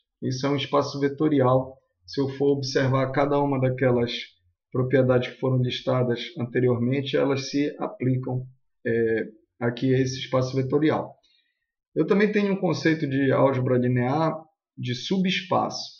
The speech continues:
E esse subespaço vetorial, então, passa a ser um subconjunto de um espaço vetorial. E, no caso, o nosso espaço vetorial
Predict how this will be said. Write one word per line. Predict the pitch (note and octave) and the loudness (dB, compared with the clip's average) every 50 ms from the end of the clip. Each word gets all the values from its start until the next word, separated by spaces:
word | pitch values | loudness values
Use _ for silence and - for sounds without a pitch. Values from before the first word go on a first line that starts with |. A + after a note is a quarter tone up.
| - - - _ _ _ _ _ _ _ _ _ - | -20 -20 -20 _ _ _ _ _ _ _ _ _ -6
E | - C3 E3 | 0 2 2
esse | G3 F#3+ - F3+ | 2 2 0 -4
subespaço | - - F3+ D#3+ D3+ C3 B2+ - D3+ D#3 D3+ - - C3+ | -4 -4 -4 -2 -4 -4 -4 0 0 0 2 0 -2 -4
vetorial, | C3+ C#3 C#3 - C3 C3 C#3 D#3+ E3 | -4 -4 -2 0 0 2 2 2 2
então, | D3 B2+ - D#3 D#3+ F3 | 0 -2 -2 -2 -2 -2
passa | E3+ - - - D#3 | -2 -4 -4 -4 -6
a | C#3 | -6
ser | - E3 | -4 -4
um | E3 D#3+ | -4 -4
subconjunto | C3+ - - - G3+ G3+ G#3+ G#3 G#3+ G3 F#3 E3 C3+ A#2+ C3+ D3 F3 F#3+ F#3 F#3+ - G3+ G#3 - - _ _ _ _ _ _ - | -4 -6 -6 -4 -4 -2 -4 -4 -2 0 0 0 0 0 0 0 0 0 -2 -4 -6 -10 -12 -12 -16 _ _ _ _ _ _ -10
de | - B2+ A#2+ B2+ D3 | -8 -6 -2 0 0
um | D#3 E3 F3 F3+ | 2 2 2 0
espaço | D#3+ - - - D3+ D3+ D3+ - - D#3 | 0 -2 -2 0 2 2 2 0 0 -2
vetorial. | D#3+ D#3 D#3+ - F3+ F3 F3 D#3 C#3+ D3 D#3 D#3 D#3+ - - _ _ _ _ _ _ _ _ _ _ _ _ _ _ - | -2 -2 0 0 2 4 4 6 6 4 2 0 -2 -6 -14 _ _ _ _ _ _ _ _ _ _ _ _ _ _ -4
E, | - C#3 D#3 | -2 0 2
no | F3 F3 D#3+ - | 2 2 2 2
caso, | - D3 D#3 D#3 D#3+ D#3 D#3+ D#3+ - - - - _ _ | 2 4 6 6 4 4 2 0 -2 -4 -10 -18 _ _
o | - C3+ C3+ C3+ | -4 -2 0 2
nosso | C3+ C#3 C#3+ C#3+ C3 - | 2 4 2 2 0 -2
espaço | - - C#3+ C#3 C3+ - | 0 2 2 2 2 2
vetorial | C3+ C3+ C3 C3 - C#3 B2+ C3 B2+ B2+ B2 - - - | 0 -2 0 0 2 2 4 6 6 6 4 2 0 -8